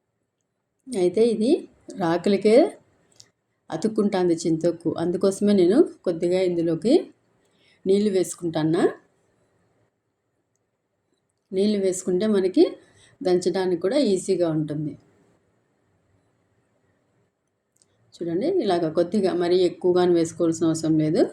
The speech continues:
కొద్దిగా వేసుకుంటే సరిపోతుంది. కలర్ చూడండి, కొత్త చింతొక్కు కదా, మనకి కలర్ కూడా బాగా మంచిగా ఉంది. ఇప్పుడు ఇందులోకి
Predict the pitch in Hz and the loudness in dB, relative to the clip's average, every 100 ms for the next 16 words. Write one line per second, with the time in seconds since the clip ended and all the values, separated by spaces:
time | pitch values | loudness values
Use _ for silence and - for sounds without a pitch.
0 | - - 160 165 165 160 160 - 160 170 | -6 -8 -2 -2 0 -2 -4 -4 -4 -4
1 | 156 151 165 160 147 165 339 - _ _ | -6 -4 -4 -2 0 2 2 0 _ _
2 | _ _ _ _ _ _ _ _ _ _ | _ _ _ _ _ _ _ _ _ _
3 | _ _ _ _ _ _ _ - 160 175 | _ _ _ _ _ _ _ -8 -4 -2
4 | 190 175 170 170 233 196 170 185 180 170 | -2 -2 -2 -2 -2 -2 -2 -4 -4 -4
5 | 165 165 160 160 208 427 - _ _ _ | -4 -4 -2 -2 -4 -6 -12 _ _ _
6 | _ _ - 175 170 165 160 165 165 170 | _ _ -10 -6 -4 -4 -4 -4 -2 -2
7 | 190 196 165 170 160 147 165 160 151 143 | -2 -2 -4 -4 -6 -6 -6 -4 -4 -4
8 | 139 - _ _ _ _ _ _ _ _ | -4 -8 _ _ _ _ _ _ _ _
9 | _ _ _ _ _ _ _ _ _ _ | _ _ _ _ _ _ _ _ _ _
10 | _ _ _ _ _ _ _ _ _ _ | _ _ _ _ _ _ _ _ _ _
11 | _ - 226 220 190 180 175 262 | _ -14 -4 -2 0 0 0 0